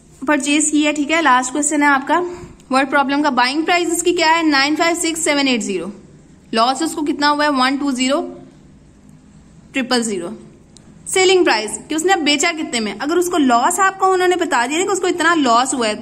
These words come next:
तो अब आपने बताना है कि उसने कितने में बेचा है जो उसको इतना loss हुआ है। तो लॉस को minus कर देंगे ना अगर, अ, उसकी buying price में से, तो आपको पता लग जाएगा कि उसने चीज कितने में बेची है। ज़ीरो में से ज़ीरो minus किया,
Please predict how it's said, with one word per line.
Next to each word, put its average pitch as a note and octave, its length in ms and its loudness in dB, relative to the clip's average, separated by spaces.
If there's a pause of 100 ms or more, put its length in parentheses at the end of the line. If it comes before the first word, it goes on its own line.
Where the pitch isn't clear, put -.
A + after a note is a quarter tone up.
(420)
तो C#4+ 60 -4
अब D#4 180 0
आपने E4+ 240 4
बताना D#4+ 280 0
है F4 60 0
कि F#4 60 0
उसने F4+ 220 0
कितने F4 360 0
में G4 120 4
बेचा D4+ 280 2
है D#4 80 2
जो D4+ 100 -2
उसको D#4 160 -2
इतना C4 280 0
loss G#3 320 0
हुआ A3 100 -2
है। G#3+ 60 -6
तो A#3+ 80 -4
लॉस B3 360 2
को E4 100 -2
minus C#4 380 2
कर E4 100 -2
देंगे D#4+ 240 0
ना G#4 100 2
अगर, F4 140 0 (180)
अ, B3+ 420 0
उसकी B3+ 200 -2
buying A#3 320 0
price C4 260 0
में A#3+ 100 -2
से, C4 120 -4
तो C#4 80 -2
आपको C4 240 2
पता C4+ 200 -2
लग C#4+ 140 0
जाएगा C4+ 260 -2
कि D4 60 -4
उसने D4 220 -2
चीज C4 260 -2
कितने B3+ 240 -4
में A#3+ 100 -2
बेची F#3 300 -4
है। F#3 160 -8 (600)
ज़ीरो D4 200 2
में D#4+ 80 2
से E4 100 2
ज़ीरो D#4+ 220 0
minus D#4+ 300 -2
किया, E4 280 -2